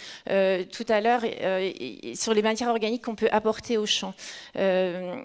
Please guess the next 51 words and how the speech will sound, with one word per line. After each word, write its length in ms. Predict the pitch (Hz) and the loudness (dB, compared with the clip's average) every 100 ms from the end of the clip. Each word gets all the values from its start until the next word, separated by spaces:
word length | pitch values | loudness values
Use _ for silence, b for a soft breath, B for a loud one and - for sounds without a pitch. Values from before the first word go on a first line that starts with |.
| - - - 101 160 | -14 -20 -12 -8 -4
on 140 | 202 | 0
a, 100 | 202 | 2
on 80 | 208 | 2
parle 200 | 208 208 | 4 2
beaucoup 260 | 202 214 262 | 2 -4 -4
du 100 | 240 | -4
C 180 | - 220 | -2 -2
sur 220 | - 226 | -2 -2
N 160 | 247 | -2
sur 200 | 262 247 | -2 -2
les 80 | 214 | -2
matières 300 | 208 196 208 | -2 -2 0
organiques 340 | 208 196 220 - | 0 -2 -4 -6
qu'on 160 | 208 | -2
apporte, 420 | 196 196 247 - - | -2 0 -2 -2 -6
mais, 180 | 220 202 | -2 2
euh, 300 | 196 185 165 | 2 2 -2
souvent, 360 | - 226 226 | -6 -4 -2
on 20 | 247 | -2
devrait 140 | 214 | -2
plutôt 240 | 208 220 214 | -4 -6 -2
parler 280 | 202 214 | -2 -2
de 80 | 190 | -6
l'ismo, 380 | 190 208 233 247 | -6 -4 -2 -2
c'est 120 | 240 | -2
l'indice 280 | 196 190 208 | -6 -6 -6
de 80 | 202 | -6
stabilité 500 | - 190 196 185 214 | -4 -6 -6 -6 -4
des 100 | 190 | -2
matières 300 | 185 - 190 | -2 -2 -4
organiques, 460 | 180 185 233 262 B B - | -2 -4 -6 -8 B B -8
et 80 | 196 | -6
c'est 140 | 208 | -6
ce 60 | - | -10
qui 120 | - | -4
permet 260 | 214 220 | -2 0
de 60 | 214 | -2
savoir 320 | - 202 233 | 0 0 0
si 140 | - 220 | -2 -6
ces 120 | 220 | -6
matières 300 | 196 208 202 | -6 -4 -4
organiques 460 | 190 185 202 233 | -6 -4 -6 -4
sont 140 | - 208 | -6 -6
digérables 540 | 190 202 208 208 220 | -6 -4 -2 -2 -4
quand 180 | - 196 | -8 -10
on 40 | 190 | -6
les 140 | 190 | -4
apporte 300 | 185 202 202 | -4 -4 -8
sur 180 | - 185 | -8 -6
le 80 | 185 | -4
sol. 300 | 185 170 | -4 -4